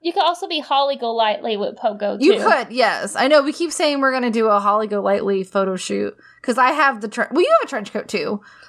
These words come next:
Speaker 1: Mm, you gotta love a good trench coat.
Speaker 2: Yeah. 'Cause that's the whole reason I got a trench coat, 'cause I wanted to look like Holly Golightly,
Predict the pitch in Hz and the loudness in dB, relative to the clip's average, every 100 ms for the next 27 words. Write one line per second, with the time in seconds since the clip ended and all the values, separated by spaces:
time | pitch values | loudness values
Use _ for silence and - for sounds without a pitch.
0 | - - - 247 262 240 233 269 277 302 | -20 -20 -6 -2 0 0 0 2 2 2
1 | 269 233 220 - 233 233 - 226 254 151 | -2 -2 -6 -4 -8 -6 -2 2 4 2
2 | 175 214 - _ _ - 262 285 349 370 | 2 -4 -10 _ _ -6 0 2 2 2
3 | 320 277 277 254 220 226 233 - 202 - | 2 0 0 0 0 0 0 -2 -4 -2
4 | 202 170 220 202 196 202 208 202 196 190 | -2 -2 -2 0 0 -2 -4 -4 -4 -2
5 | 214 190 185 180 185 180 175 180 | -2 -2 -2 -2 -2 -2 -4 -6